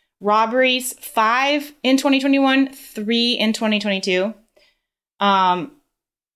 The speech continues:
that was, like, robbery of a business or a commercial place. Robberies on individuals was five in twenty twenty-one, four in twenty twenty-two. Aggravated assaults, fourteen versus ten this year.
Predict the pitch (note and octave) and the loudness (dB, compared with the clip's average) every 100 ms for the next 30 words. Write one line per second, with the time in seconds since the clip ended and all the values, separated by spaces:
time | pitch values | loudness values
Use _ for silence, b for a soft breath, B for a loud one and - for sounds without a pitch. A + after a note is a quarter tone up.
0 | _ _ _ _ _ _ G3 G3+ G3+ G3+ | _ _ _ _ _ _ -4 0 0 -2
1 | F#3+ G3 F#3 G3 F#3+ F3 E3+ F#3+ F#3+ F#3 | 0 0 2 2 0 -2 -2 -2 0 -4
2 | - F3 F3 F3 F3 F3 D#3+ E3 E3 - | -2 -2 -2 -4 -4 -4 -6 -4 -4 -2
3 | F#3+ G3 G3 G3+ G3+ E3+ F3 F#3+ G3 F#3+ | 0 0 2 2 2 0 0 0 0 -2
4 | F#3+ F#3 F#3 F#3 - - F#3+ F#3 F3+ F3 | -2 -2 -2 -6 -6 -2 0 0 -2 -4
5 | F#3 G3+ F3 F3+ F3 E3+ F3 E3+ E3+ - | -8 -6 -6 -4 -4 0 0 -2 -4 -10
6 | - G3 F#3+ F3 F3 F3 B B - F3+ | -2 0 2 2 0 -2 B B -4 -2
7 | E3+ F3 D#3 - F3+ E3+ F3 E3+ E3 F#3 | -2 -4 -8 -8 -6 -6 -6 -10 -6 -6
8 | E3+ E3+ E3+ b b - G3 A3 A3 G3+ | -4 -6 -10 b b -8 -4 -2 -2 -2
9 | F3+ F3+ A#3 A#3+ A#3+ - - A#3 A3 - | -4 -2 0 0 -2 -8 -2 0 0 -2
10 | A#3+ A3 A3+ A3+ F#3 G3+ F#3+ - F3+ - | -2 2 2 0 -2 -2 -2 -4 -6 -8
11 | - A3 G#3+ A3+ C4 C4 G#3 G#3+ G3+ G3+ | -6 -2 0 2 2 2 0 0 0 0
12 | G3+ B3+ B3+ | 0 -2 -8